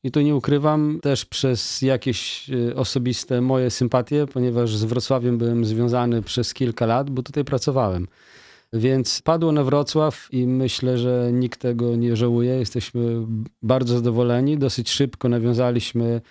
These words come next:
e, współpracę i bardzo dobre relacje z Centrum Historii Zajezdnia, które współorganizuje z nami to wydarzenie tutaj we Wrocławiu. No i jesteśmy tu od czterech lat. Będzie ta czwarta edycja, edycja w lutym. Więc, e, e,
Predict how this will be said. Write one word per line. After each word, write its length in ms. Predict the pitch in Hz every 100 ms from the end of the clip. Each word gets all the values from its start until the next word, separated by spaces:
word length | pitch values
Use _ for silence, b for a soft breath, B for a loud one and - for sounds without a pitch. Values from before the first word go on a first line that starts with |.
| b b b b _ _
e, 300 | 117 110 110
współpracę 680 | - - 120 117 131 135 131
i 40 |
bardzo 280 | 117 123 117
dobre 320 | 113 113 117
relacje 680 | 113 120 123 - 120 113 113
z 100 | -
Centrum 360 | 131 123 117 107
Historii 480 | 113 - 117 107
Zajezdnia, 640 | 104 110 117 120 139 165 180 _ _ _ _
które 540 | - 120 120 120 120
współorganizuje 840 | - - 139 135 127 127 120 127
z 60 | 117
nami 260 | 120 117 110
to 100 | 107
wydarzenie 580 | 110 113 113 113 110 110 107 101
tutaj 400 | 120 113 107 110
we 160 | 117
Wrocławiu. 580 | 117 120 - 160 185 240
No 180 | 226 226
i 60 | 196
jesteśmy 500 | 170 170 151 151 131
tu 240 | 147 143
od 200 | 135 -
czterech 360 | - 127 117 131
lat. 220 | 127 120
Będzie 360 | 120 117 113 107
ta 260 | 113 110
czwarta 440 | - 127 120 104 110
edycja, 540 | 107 110 - 110 107 b b b b b _ _ -
edycja 400 | 113 113 - 113
w 40 |
lutym. 380 | 110 110 98 87
Więc, 380 | 92 107 101 -
e, 40 |
e, 280 | 120 113 110